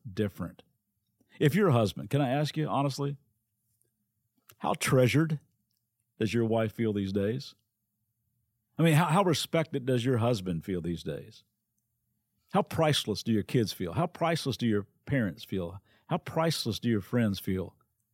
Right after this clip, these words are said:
these days? So what if today we could just think of somebody that needs to have a high price tag attached to them, and then intentionally today put them first, to honor them above ourselves?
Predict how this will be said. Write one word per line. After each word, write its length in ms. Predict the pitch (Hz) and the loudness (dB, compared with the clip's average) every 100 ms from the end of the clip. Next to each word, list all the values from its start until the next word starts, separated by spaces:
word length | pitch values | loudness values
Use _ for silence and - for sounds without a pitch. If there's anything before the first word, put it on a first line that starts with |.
| _ _ _ - | _ _ _ -2
these 200 | 104 90 | -2 0
days? 420 | 90 - - - _ _ _ - | -2 -4 -12 -20 _ _ _ -6
So 160 | - | 0
what 240 | 190 190 214 | 2 2 2
if 180 | 202 - | 2 2
today 500 | 190 180 120 - - _ _ _ _ _ _ _ - _ - | 0 2 0 -2 -14 _ _ _ _ _ _ _ -20 _ -2
we 140 | 170 | 0
could 160 | 190 156 | 2 2
just 280 | 180 - | 2 2
think 220 | - 202 175 | 0 0 0
of 100 | 147 | 0
somebody 640 | 131 101 90 82 64 - _ _ _ _ _ _ _ _ _ | 0 0 0 -4 -8 -18 _ _ _ _ _ _ _ _ _
that 160 | - 151 | -2 2
needs 300 | 143 196 180 | 4 2 2
to 100 | 175 | 2
have 240 | 151 165 | 4 2
a 60 | 127 | 2
high 260 | 104 139 147 | 0 0 0
price 340 | - 113 110 | 0 0 0
tag 240 | 117 101 | -2 -2
attached 440 | 92 - 90 95 - | -4 -4 -6 -8 -14
to 60 | |
them, 260 | 87 78 - - | -12 -12 -12 -6
and 140 | 110 | -2
then 100 | 143 | 2
intentionally 560 | 156 127 190 208 - 190 | 2 0 -2 -2 -2 -2
today 540 | - 147 139 95 104 - _ _ _ _ _ _ - | -2 0 0 0 -2 -8 _ _ _ _ _ _ 0
put 240 | 170 - | 0 2
them 200 | 185 175 | 2 2
first, 400 | - 180 95 - | 2 2 0 0
to 100 | 160 | -2
honor 380 | - 135 165 185 | 2 4 4 4
them 480 | 156 151 127 160 175 _ _ - | 4 4 4 4 2 _ _ -8
above 320 | 135 120 117 | -2 2 2
ourselves? 680 | 127 135 - - - - | 2 -2 -2 -4 -6 -8